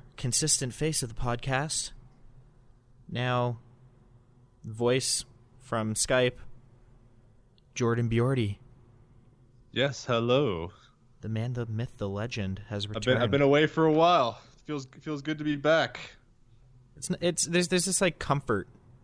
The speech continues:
Speaker 1: knowing that you're back here.
Speaker 2: You know, it's nice.
Speaker 1: Even
Speaker 2: But
Speaker 1: if
Speaker 2: it's,
Speaker 1: it
Speaker 2: it's nice to know I'm always like a, like, like a ringer. I was on the bench for a while.
Speaker 1: <laughs>
Speaker 2: You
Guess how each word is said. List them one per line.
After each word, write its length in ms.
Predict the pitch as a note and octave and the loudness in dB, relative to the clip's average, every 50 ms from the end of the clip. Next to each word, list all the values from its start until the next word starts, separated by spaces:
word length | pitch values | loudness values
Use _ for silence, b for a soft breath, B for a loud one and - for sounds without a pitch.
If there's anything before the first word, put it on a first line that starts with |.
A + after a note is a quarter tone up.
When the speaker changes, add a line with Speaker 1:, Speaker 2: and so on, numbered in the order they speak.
| - - - - - - - | -20 -20 -20 -20 -20 -12 -6
Speaker 1:
knowing 240 | A#2+ A2 A2 A2 G#2+ | -4 -2 -2 -2 -2
that 140 | G#2+ G#2 | -2 -2
you're 100 | G#2 G#2 | -2 -2
back 300 | G2 G2+ G2 G2 G2 - | -4 -4 -6 -6 -8 -8
here. 260 | - F#2+ F#2+ F#2+ G2 - - - - - _ _ _ _ _ - _ _ _ _ - - - G2 | -10 -8 -8 -8 -12 -12 -18 -20 -20 -20 _ _ _ _ _ -20 _ _ _ _ -20 -20 -16 -14
Speaker 2:
You 120 | G2+ G2+ | -12 -10
know, 180 | G2 G2 F#2+ G2 | -10 -8 -8 -10
it's 160 | F#2+ - - | -10 -10 -8
nice. 480 | G#2 G2+ G#2 G2+ G2 - - - - - _ _ _ _ _ _ _ - - - - b b b b b b b b b b b - | -6 -4 -4 -4 -6 -8 -12 -16 -18 -20 _ _ _ _ _ _ _ -20 -20 -20 -20 b b b b b b b b b b b -8
Speaker 1:
Even 240 | - B2+ A#2+ B2+ B2+ | -8 -4 -2 2 4
Speaker 2:
But 80 | C3 | 4
Speaker 1:
if 80 | C3 B2+ | 4 4
Speaker 2:
it's, 20 | |
Speaker 1:
it 80 | A#2+ A#2 | 4 2
Speaker 2:
it's 160 | B2 - - | 0 -4 -2
nice 220 | - C3+ C#3+ C#3 - | 0 2 2 2 0
to 120 | - D3+ | -2 0
know 440 | C#3 C3+ C3+ C3 B2+ B2 A#2+ A#2+ - - - - - | 2 4 4 6 6 4 2 0 -4 -14 -20 -10 -8
I'm 140 | A2+ A#2+ B2 | -6 -2 0
always 320 | B2+ B2+ B2+ B2+ B2 A2 | 2 4 4 4 4 4
like 240 | B2 A#2+ A#2 A2+ C3 | 2 2 2 2 2
a, 260 | A#2+ A#2 A2 G#2+ G2+ | 2 4 4 2 0
like, 440 | G2+ A2+ A2 A2 G#2+ - - - - - | 0 0 0 0 0 -4 -10 -16 -16 -6
like 160 | C3+ B2 A#2 G#2+ | -2 -2 0 0
a 100 | A#2 A2 | 0 0
ringer. 560 | A2 A#2 C3+ C3+ C3 A#2+ A2 G#2+ G#2 - - - - - | 2 2 4 4 4 2 0 -2 -4 -6 -14 -18 -6 -2
I 80 | A#2 | -2
was 140 | A#2+ B2 C3 | 0 2 2
on 100 | C#3 C#3 | 2 2
the 80 | C#3 B2+ | 2 0
bench 420 | A2+ D#3 D#3 C#3+ C3+ - - - | 0 0 0 0 -2 -6 -12 -14
for 160 | - - C#3+ C3 | -12 -10 -10 -8
a 40 | B2+ | -4
while. 320 | B2+ C3+ C#3 C3+ C3 B2+ - | -2 2 2 2 2 4 2
Speaker 1:
<laughs> 40 | |
Speaker 2:
You 680 | F#3 F#3 D3 - - - A#2+ - - - A#2 - - | 4 2 4 4 4 2 2 2 -2 -6 -6 -10 -12